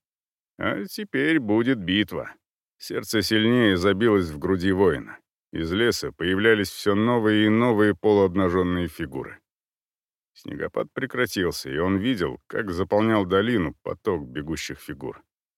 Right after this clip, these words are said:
Козе ещё не приходилось видеть здесь стольких туземцев сразу. Целое племя пришло, должно быть, и не одно. Позади Козы глухо затопали ноги.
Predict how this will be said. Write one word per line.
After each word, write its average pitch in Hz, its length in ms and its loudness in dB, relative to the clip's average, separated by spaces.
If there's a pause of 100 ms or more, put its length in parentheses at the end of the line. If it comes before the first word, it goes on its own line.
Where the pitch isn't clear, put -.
(160)
Козе 85 380 0
ещё 101 260 0
не 110 160 2
приходилось 110 800 0
видеть 95 400 -4
здесь 76 360 -4
стольких 95 560 -8
туземцев 82 540 -4
сразу. - 420 -10 (420)
Целое 127 460 2
племя 113 400 -2
пришло, 92 460 -2
должно 69 440 -6
быть, - 280 -20 (160)
и 76 140 -6
не 78 100 -4
одно. 80 500 -2 (920)
Позади 95 420 -6
Козы 131 460 0
глухо 110 400 -2
затопали 98 560 0
ноги. 65 400 -6